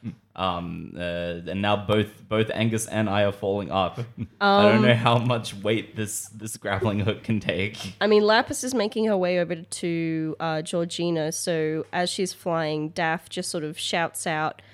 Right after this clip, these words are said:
Speaker 3: um, to her to basically take the, the gun from Georgina and shoot you two with it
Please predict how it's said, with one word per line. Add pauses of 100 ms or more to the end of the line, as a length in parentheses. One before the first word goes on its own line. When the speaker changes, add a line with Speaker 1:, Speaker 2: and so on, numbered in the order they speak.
(280)
Speaker 3:
um, (640)
to
her
to
basically (160)
take
the,
the
gun
from
Georgina
and
shoot
you
two
with
it